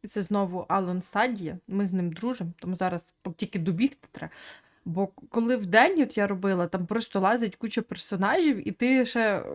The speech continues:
пробуй зрозумій, хто твій. А тут помітила десь когось на горизонті, знай, що це твій селебрейтор, бо всі в четвертій ночі дома сидять. Тому прям ідея робити це вночі класна.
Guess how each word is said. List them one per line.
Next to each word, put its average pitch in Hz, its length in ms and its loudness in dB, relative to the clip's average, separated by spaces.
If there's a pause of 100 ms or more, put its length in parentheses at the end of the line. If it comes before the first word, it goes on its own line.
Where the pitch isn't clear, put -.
(220)
пробуй 233 340 2
зрозумій, 226 420 2
хто - 200 -8
твій. 190 360 -4
А - 80 0
тут - 320 -2 (340)
помітила 302 600 6
десь 247 220 2
когось 233 360 4
на 220 80 2
горизонті, 190 720 2
знай, 190 480 0
що - 140 -8
це - 160 -8
твій 214 200 -6
селебрейтор, 220 880 0
бо 196 140 -6
всі 254 440 -4 (140)
в 202 280 -2
четвертій 214 560 0
ночі 240 400 2
дома 165 320 2
сидять. 156 560 -8 (540)
Тому 233 380 0
прям 226 560 -4 (280)
ідея 220 340 0
робити 220 300 -4
це 233 120 -4
вночі 214 300 -2
класна. 170 500 0